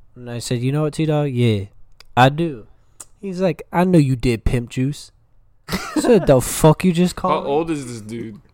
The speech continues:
Speaker 1: <laughs> This dude was, this dude was in his forties.
Speaker 2: Okay, that makes
Speaker 1: Big
Speaker 2: sense.
Speaker 1: black dude. Big fat black dude. Love his motherfucker to death. He called me Pimp Juice every day I came in. My dad came in with me one day, and he comes up to me. He goes, "Well, what's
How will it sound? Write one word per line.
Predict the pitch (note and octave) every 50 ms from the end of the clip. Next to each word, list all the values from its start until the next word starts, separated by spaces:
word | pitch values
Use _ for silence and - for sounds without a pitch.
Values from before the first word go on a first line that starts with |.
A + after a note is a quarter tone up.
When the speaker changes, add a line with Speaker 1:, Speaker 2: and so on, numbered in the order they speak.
| _ -
Speaker 1:
<laughs> | B3+ A3+ - - - - - - E3
This | F3+ A#3+ B3 B3 C4 C4 - -
dude | - A#3 A#3+ A#3 G#3+
was, | G#3 F#3+ E3+ D#3 D#3 - - - - - -
this | A3+ A#3 - D#4 F#4 G#4 - - D#4 C#4+ C4 A#3
dude | G3 F#3+ F#3 F3
was | F3 E3 D#3 D3 -
in | D#3+ E3+ F3
his | F3 E3+ E3 -
forties. | - - E3+ E3+ E3+ E3 D#3+ D#3+ D#3+ D#3 - - - - - - - - - -
Speaker 2:
Okay, | - A#2+ A#2+ A#2+
that |
makes | G#2
Speaker 1:
Big | C3 D#3 D#3+ E3+ E3+ E3+ E3+ E3+ E3+ E3+ E3 D#3
Speaker 2:
sense. | C#3+ -
Speaker 1:
black | - D3 C#3 C#3 C3+ B2+ -
dude. | - C3+ B2 A2+ - - - - - - -
Big | C3+ C#3+ D3 D3 C#3+
fat | - - C#3+ C3 B2
black | A#2 B2+ A#2+ A#2 A2
dude. | - A#2+ G#2+ G#2 G#2 - _ _ _ _ _ - - -
Love | - A2+ A2+ B2+ C3 B2+
his | C3 A#2+ B2
motherfucker | B2 B2 B2 A#2+ - - C3 A#2 A#2+ A#2
to | A2 A2+
death. | G#2+ A#2 A2 A2 A2
He | A#2+
called | - - - D3+ C#3+ C3+ C3
me | B2+ A#2+
Pimp | A2+ - - D3 D3 D3
Juice | D3+ C#3 C3 B2+ A#2 -
every | A#2+ B2+ C#3 D3 D3
day | C#3 D3 C#3+ C#3 C3+
I | C3+
came | - - D3+ C#3+ C#3 C3
in. | B2 A#2 A2 G2+
My | A2 C3 D3
dad | D3 A#2+ A2 C3 C#3 D3+ D#3 D3
came | - - C3+ B2+
in | B2 A#2+
with | A#2 A2+
me | A2 A2+ A2+
one | A2+ A2+ A2+ A2+ G#2+
day, | A2 A2 G#2+ G#2+ A2 - - - - - _ - - _ - - - - _
and | - A#2 A#2 A2+ A2+ A2+ A2+ A#2 A2+
he | - D3+
comes | - - E3 D#3+ D#3 F3
up | G#3 G#3 -
to | -
me. | G3 F3+
He | F3+
goes, | G3 G#3 G3 F#3+ C#4
"Well, | D#4 G4 G4+
what's | A#4+ C5+ C5+